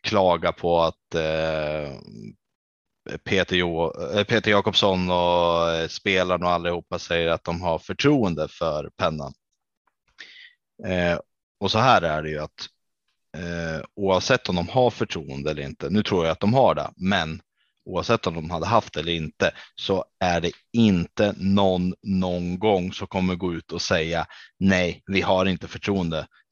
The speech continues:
innan de har s-, sparkat eller gjort sig av med någon.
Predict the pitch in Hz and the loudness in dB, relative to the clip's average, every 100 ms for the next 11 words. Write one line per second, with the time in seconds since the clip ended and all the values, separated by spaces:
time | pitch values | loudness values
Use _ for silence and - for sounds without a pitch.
0 | - 95 85 110 92 80 - 92 85 85 | -4 -2 4 4 4 0 -6 -4 -2 -2
1 | 80 - - 71 - - 85 92 - 92 | -2 -6 -10 -10 -6 -4 -6 -4 -4 -4
2 | 85 82 95 - 113 107 101 78 58 50 | -4 -6 -6 -2 0 2 0 -2 -8 -14